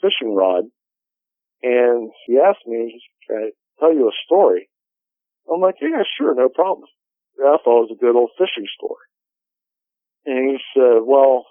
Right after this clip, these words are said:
last week I was fishing down at Cunningham Falls, down outside of Thurmont." And he said, "My friend and I were sitting there fishing, and it was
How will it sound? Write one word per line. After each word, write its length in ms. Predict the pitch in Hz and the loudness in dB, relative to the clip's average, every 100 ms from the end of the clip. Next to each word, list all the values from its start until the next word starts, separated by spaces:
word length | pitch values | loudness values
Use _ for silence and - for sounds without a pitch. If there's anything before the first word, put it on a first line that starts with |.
| _ _ _ _ _ _ | _ _ _ _ _ _
last 420 | - 143 160 - - | 0 2 2 0 0
week 320 | 196 156 - - - - | 2 2 -2 -20 -20 -4
I 40 | 120 | -2
was 180 | 120 - | -2 -2
fishing 420 | - 147 - 120 117 | -2 -2 -4 -6 -2
down 380 | 117 120 120 | 2 2 2
at 120 | 110 104 - | 0 -2 -6
Cunningham 880 | 127 123 123 117 120 113 110 110 107 - _ _ _ _ _ _ | -6 -6 -6 -6 -4 -2 -4 -6 -14 -20 _ _ _ _ _ _
Falls, 480 | 156 175 113 110 - - _ _ _ _ _ _ _ _ | 2 4 2 -2 -6 -20 _ _ _ _ _ _ _ _
down 300 | 120 123 120 | -2 0 2
outside 440 | 117 110 - 120 117 | 2 0 2 2 2
of 100 | - | -2
Thurmont." 420 | 170 113 90 - _ _ _ _ _ _ _ _ _ - | -4 -2 -4 -6 _ _ _ _ _ _ _ _ _ -6
And 280 | 131 123 120 | -2 -2 -2
he 160 | 147 - - | -6 -4 0
said, 400 | 131 123 120 _ _ _ _ _ _ | 4 4 0 _ _ _ _ _ _
"My 100 | 117 - | -6 0
friend 220 | 135 170 | 0 0
and 100 | 180 | 0
I 100 | 156 | 2
were 140 | 151 135 - | 2 0 -6
sitting 220 | 151 151 | -6 0
there 160 | 151 - | 0 0
fishing, 480 | 214 220 104 101 127 _ _ _ _ _ _ _ _ _ _ _ | -8 -4 -4 -4 -6 _ _ _ _ _ _ _ _ _ _ _
and 360 | 127 123 123 117 | -4 0 2 2
it 80 | |
was 100 | 113 | 0